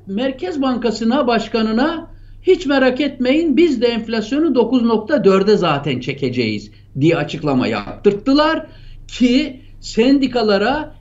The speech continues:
emekçilere "Çok da ısrar etmeyin, biz size ne verirsek bununla yetinin." dediler ve,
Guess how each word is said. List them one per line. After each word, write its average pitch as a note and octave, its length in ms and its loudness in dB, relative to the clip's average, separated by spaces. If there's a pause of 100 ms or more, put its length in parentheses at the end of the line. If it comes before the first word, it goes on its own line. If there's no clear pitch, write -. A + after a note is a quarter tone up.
(160)
emekçilere B3 1000 -2 (260)
"Çok - 300 -6
da B3 60 0
ısrar A#3+ 340 -2
etmeyin, D4+ 580 0 (180)
biz D4+ 200 0
size B3+ 300 6
ne D4+ 160 4
verirsek A3+ 560 2 (500)
bununla B3+ 360 6
yetinin." A#3+ 520 2
dediler A#3 460 2
ve, B3+ 260 -2